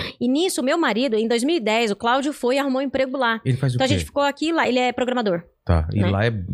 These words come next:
Speaker 2: puta área
Speaker 1: É bom
Speaker 2: boa,
Speaker 1: pra
Speaker 2: né?
Speaker 1: caralho.
Speaker 2: É.
Speaker 1: Bom pra ele pra caralho.
Speaker 2: É.
Speaker 1: Então, a gente ficou meio aqui e lá, entendeu?
Speaker 2: Tá.
Speaker 1: Nessa época. Então, ele tava, então, a gente ficou nessa. "Vamos decidir, vamos", ele veio pro Brasil. Aí, nisso, eu falei, "Cara, não sei." Eu tava, tinha acabado de fazer C N L.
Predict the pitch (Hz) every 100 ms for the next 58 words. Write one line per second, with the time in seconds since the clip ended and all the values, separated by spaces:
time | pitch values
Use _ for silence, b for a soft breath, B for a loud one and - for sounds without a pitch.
0 | 92 110 113 107 110 110 101 92 427 453
1 | 320 196 160 - 175 202 185 202 294 302
2 | 170 - - - - - 254 269 247 262
3 | 285 285 285 294 277 - 320 254 214 196
4 | 185 208 233 185 202 262 247 - 180 -
5 | - 202 202 262 285 294 277 269 320 294
6 | 339 349 339 - 359 208 180 208 285 277
7 | 262 233 302 285 254 226 240 247 240 254
8 | 240 262 311 - B B B _ _ -
9 | 302 311 359 - 359 349 - 294 294 320
10 | 294 311 - - 294 285 285 277 277 262
11 | - 285 302 294 311 240 B B B B
12 | 294 294 262 311 - 294 277 285 254 208
13 | 208 202 226 220